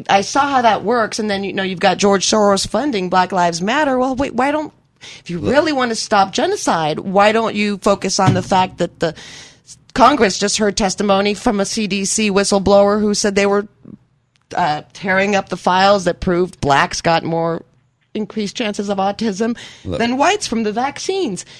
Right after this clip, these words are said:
Speaker 1: I mean, those are some real issues
Speaker 2: They
Speaker 1: that
Speaker 2: only want to talk about issues that will stir up division.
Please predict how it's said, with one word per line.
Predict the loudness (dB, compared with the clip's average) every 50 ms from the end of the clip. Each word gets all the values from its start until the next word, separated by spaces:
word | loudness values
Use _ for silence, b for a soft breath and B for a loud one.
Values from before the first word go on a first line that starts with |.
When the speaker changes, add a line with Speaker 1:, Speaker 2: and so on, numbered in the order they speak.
| B B B B B B B
Speaker 1:
I | -2 -2 0
mean, | 0 0 0
those | 0 0 -2 -2
are | -4 -4
some | -2 -2 -2 0
real | 0 0 -2 -2 -2
issues | -2 -4 -2 -2 2 4
Speaker 2:
They | 4 4 4
Speaker 1:
that | 4 2
Speaker 2:
only | 2 2 4 4 4 4 2 2
want | 2 2 4 4 4 2 2 0 -4 _ _ _ _ _ _ _ _ _ _ _ _
to | -4 0 2 4 4 4 4 2 0 -2 -6 _
talk | 2 4 6 6 4 4
about | 4 2 2 4 4
issues | 2 2 2 0 0 2 2 2 2 0 0 2
that | 2 4 4
will | 4 2 0
stir | 0 0 2 4 4 4 4
up | 2 0
division. | -2 0 2 4 4 4 4 2 -2 -4 -6